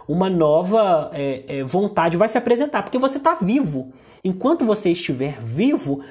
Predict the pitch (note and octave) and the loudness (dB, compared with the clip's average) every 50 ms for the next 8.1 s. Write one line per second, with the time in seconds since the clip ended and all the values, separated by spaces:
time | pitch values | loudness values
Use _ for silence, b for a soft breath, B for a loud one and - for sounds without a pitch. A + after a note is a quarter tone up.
0 | B B B B F3+ F3+ F3 E3 F3+ G#3+ G#3+ C4+ B3 G3+ E3 G3+ A3+ A#3 A3 - | B B B B 2 4 4 6 4 4 4 2 0 2 2 0 0 0 0 0
1 | E3+ D#3+ D#3+ E3+ F3 F3+ F3+ D#3 C3+ D#3 F3 G3+ G3+ - - - C4+ C4+ F#3+ C#3 | 0 0 2 0 0 -2 -4 -2 0 2 2 0 0 -2 -2 0 0 0 0 -2
2 | C3+ D#3 G#3+ B3+ C4+ C4 - - - _ _ _ _ _ _ - - D#3 E3 D#3+ | -2 0 2 2 0 0 -2 -10 -18 _ _ _ _ _ _ -12 -10 -10 -10 -10
3 | B B B B B B F#3 G#3+ G#3+ - A#3 - - - G#3+ G3 F#3+ - - B3 | B B B B B B -2 0 0 0 -4 -4 -2 -2 -2 -2 -2 0 0 0
4 | D4 - - A#3+ A#3+ - - B3 B3+ G#3+ A3 G#3+ - - A3 A3+ A#3+ A3+ G3 F3+ | 0 2 0 -2 0 0 0 2 2 2 0 0 0 0 0 2 2 2 0 0
5 | A3+ B3 B3 - - - - G#3 G3+ A#3 D4 - - - - A3 A#3+ C#4+ F4 E4+ | 0 -2 -2 -4 -4 -2 2 2 4 4 2 0 -4 -6 -2 0 2 2 2 0
6 | - - - - A3+ G#3+ A#3+ A#3 - - C4 C#4 C4+ A3+ A3 A#3+ B3+ F#3+ - - | -4 -6 -4 0 2 2 2 0 -2 -2 0 0 2 2 2 2 0 -2 -4 -8
7 | - _ _ _ b b b b b F3 G3 A#3 C#4 C#4 C#4 C#4 A#3 D#3 - - | -14 _ _ _ b b b b b 2 2 2 2 2 2 2 2 0 -2 -6
8 | - - | -10 -14